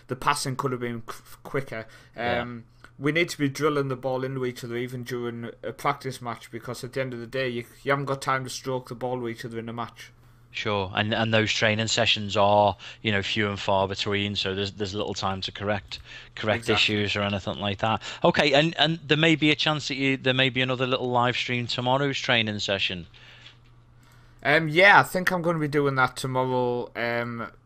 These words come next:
Speaker 1: again, it's gonna be the match at the end, because again, I don't wanna be, um, live streaming the drills that we're doing, especially with the match coming up.
Speaker 2: Sure.
Speaker 1: Um, there will be some drills recorded, um,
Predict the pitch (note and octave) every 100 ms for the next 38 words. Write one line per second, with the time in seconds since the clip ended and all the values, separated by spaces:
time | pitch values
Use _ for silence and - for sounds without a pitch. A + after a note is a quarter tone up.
0 | - C#3 C3+ D#3 C#3+ C#3+ C3+ - C3+ C3
1 | C3+ B2+ B2+ C3+ B2+ - C3 C#3+ D3+ D3+
2 | C#3 C3+ C3+ B2+ A#2+ - C3 B2 A#2+ B2+
3 | B2 B2 A#2 A#2 A#2 A2+ A2+ A2 A2+ -
4 | - - - B2+ B2+ - C3 B2 A#2+ B2
5 | A#2+ C#3 D#3 C#3 C3 B2 B2 A#2+ A#2+ -
6 | B2+ - B2 A#2+ C3 C3+ - - A#2+ G#2+
7 | D2+ - - - - D#2 B2 C3 C3+ C3
8 | C#3 D3+ D#3+ G3+ E3 D#3+ - E3+ C3+ C3
9 | C3 B2+ B2+ B2 - C3+ C3 B2+ A#2+ B2
10 | B2+ B2 B2